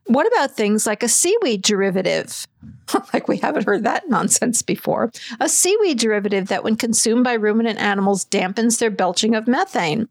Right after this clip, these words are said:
I shouldn't laugh at the seaweed story because it's becoming more and more prominent. But according to everybody I trust, it's nonsensical. I mean, not that it can't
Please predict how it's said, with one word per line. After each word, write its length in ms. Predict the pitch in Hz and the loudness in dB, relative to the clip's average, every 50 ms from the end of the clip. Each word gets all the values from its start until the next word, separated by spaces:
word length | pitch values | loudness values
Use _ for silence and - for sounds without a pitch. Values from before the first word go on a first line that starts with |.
| _ _ _ _ _ _ _ _ | _ _ _ _ _ _ _ _
I 100 | - 208 | 0 0
shouldn't 320 | 208 - - 226 240 - - | 2 2 2 2 0 0 0
laugh 220 | 185 196 180 - | 0 -2 -2 -2
at 100 | 214 196 | -2 -2
the 100 | - 196 | 0 0
seaweed 400 | 185 - - 190 190 196 190 190 | 0 2 2 2 2 2 0 0
story 340 | - - - 190 190 185 180 | -2 0 0 0 2 2 0
because 340 | 214 190 180 - 196 190 - | 0 -2 -2 -2 -2 -2 -2
it's 140 | 185 - - | -2 -4 -4
becoming 480 | - 196 190 - 196 202 190 196 196 | -4 -4 -2 -2 -2 0 2 2 2
more 180 | 196 185 - - | 2 2 0 0
and 120 | - 180 | 0 0
more 140 | 185 185 180 | 0 -2 -2
prominent. 640 | - - 196 180 185 196 185 185 180 - 185 - | -2 -2 -2 0 0 0 -2 -2 -4 -4 -6 -4
But 220 | - 214 202 - - | -4 -2 -2 -2 -4
according 300 | 226 - 254 269 277 254 | -2 0 0 0 0 0
to 120 | 233 - | 0 -2
everybody 380 | - 196 208 202 208 196 196 - | 0 0 0 0 0 0 0 0
I 160 | 170 175 175 | -2 -2 -2
trust, 420 | 175 - - 165 - - - - - | -4 -2 -2 -2 -2 0 -2 -2 0
it's 240 | - 185 185 - - | -2 -2 0 0 0
nonsensical. 840 | 202 196 - - - 151 156 165 - - 160 - - 151 151 151 - - | 0 0 0 -2 -2 -4 -4 -4 -4 -6 -6 -4 -2 0 0 0 0 0
I 80 | 214 | 0
mean, 160 | 247 277 254 | 0 0 2
not 180 | 240 240 240 - | 0 0 0 -2
that 80 | 254 220 | -4 -4
it 140 | - - | -4 -4
can't 320 | - 220 208 202 208 190 | -2 -2 0 0 -2 -2